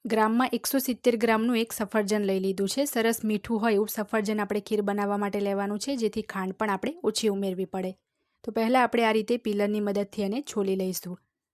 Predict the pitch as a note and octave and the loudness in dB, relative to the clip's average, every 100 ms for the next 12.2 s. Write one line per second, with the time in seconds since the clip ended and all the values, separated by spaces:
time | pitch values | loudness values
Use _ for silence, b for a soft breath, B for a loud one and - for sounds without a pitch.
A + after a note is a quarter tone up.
0 | _ _ _ - G#3+ B3+ B3 B3 B3+ A#3+ | _ _ _ -8 -2 0 2 2 2 4
1 | A#3 A#3 G#3 G#3+ G#3 A3+ G#3+ G3 G3 G3+ | 4 4 4 2 2 2 0 0 0 0
2 | G#3 G3 A3 A#3 A#3 A#3 A#3 - D#4 b | -2 0 0 2 0 0 0 -2 -6 b
3 | b b - A#3+ A#3+ B3 A#3 A3 A3 A3 | b b 0 2 6 4 4 2 2 2
4 | A3 G#3 A#3 A#3+ G#3 G#3 G#3 G3+ G3 G3 | 0 0 -2 -2 0 0 0 0 0 0
5 | A#3+ G#3+ F#3+ A3+ G3 G3 D4 - A3 G3+ | 0 -2 0 -2 0 -2 -4 -4 -2 0
6 | F#3 F3+ F3+ F#3 - F3+ _ _ _ _ | 0 -4 -6 -6 -8 -10 _ _ _ _
7 | - B3 B3+ C4 B3 A#3+ A#3 A3+ A#3+ A3 | -2 4 6 6 4 4 2 0 0 0
8 | A3 A3+ A#3 - C#4 B3+ A3 A3+ G#3 G3 | 0 -2 -4 0 2 4 2 0 0 0
9 | A3 A3 A#3+ G#3+ G#3 G#3+ G3 G3 G3 G#3 | 0 0 0 0 -2 -2 0 0 -2 -4
10 | C4+ A#3+ G3 G3+ G3 F3+ G#3 G3+ G3 G3+ | -4 -2 0 0 0 -2 -4 -4 -4 -2
11 | F#3+ F#3+ F#3+ F#3 C4+ A3 F#3 G3 F#3 F#3 | -2 0 0 -2 -2 0 0 0 -2 -2
12 | - | -6